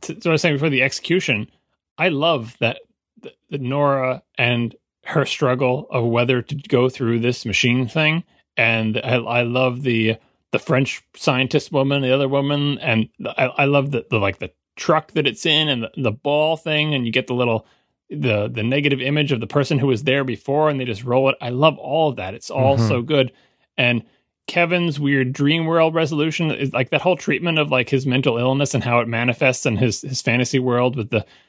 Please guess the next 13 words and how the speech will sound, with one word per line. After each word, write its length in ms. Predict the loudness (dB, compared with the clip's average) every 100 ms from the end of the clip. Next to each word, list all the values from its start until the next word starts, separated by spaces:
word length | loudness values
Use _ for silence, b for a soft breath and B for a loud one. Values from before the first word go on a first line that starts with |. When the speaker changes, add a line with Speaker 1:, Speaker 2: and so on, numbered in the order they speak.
| b
Speaker 1:
the 60 | -2
missiles 340 | 0 2 0
coming 240 | 0 -2 0
down. 320 | 0 0 -4 b b b
All 160 | 0 2
that 160 | 2 -2
stuff 200 | -4 -4
is 100 | -4
great. 380 | 0 0 -2 _ _ _
I 80 | -2
just 180 | -2 -2
feel 140 | 0
like 260 | 0 0 -4